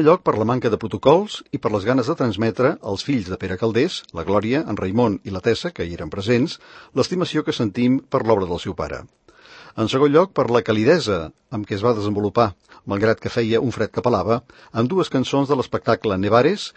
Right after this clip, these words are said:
i una escenificació del conte L'imprevist a la casa número deu, a càrrec dels Amics de Pedra i Sang, que han estat l'entitat promotora. I, per últim, perquè d'ara endavant, gràcies a aquest reconeixement, la casa en qüestió passa a formar part del patrimoni de Sant Cugat.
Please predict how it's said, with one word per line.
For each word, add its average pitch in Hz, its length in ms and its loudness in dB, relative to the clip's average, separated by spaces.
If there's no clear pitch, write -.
i 156 160 0
una 151 80 4
escenificació 139 640 -2
del 98 80 0
conte 113 480 2
L'imprevist 123 640 -2
a 113 80 0
la 110 80 0
casa 113 320 2
número 123 320 2
deu, 101 320 0
a 131 80 -6
càrrec 113 320 -2
dels 123 160 0
Amics 101 240 -2
de 92 80 -6
Pedra 90 160 -4
i 101 80 -6
Sang, 110 300 -2
que 127 100 0
han 147 80 2
estat 113 240 0
l'entitat 98 400 -2
promotora. 95 560 -6
I, 123 160 2
per 127 160 6
últim, 165 380 2
perquè 117 300 2
d'ara 107 240 4
endavant, 123 460 2
gràcies 113 320 0
a 104 80 -4
aquest 123 160 -2
reconeixement, 113 600 0
la 110 100 4
casa 135 220 2
en 165 80 2
qüestió 117 380 0
passa 123 300 0
a - 20 -4
formar 135 320 -2
part 110 160 4
del 104 100 0
patrimoni 98 460 -2
de 80 80 -12
Sant 98 160 -10
Cugat. - 400 -12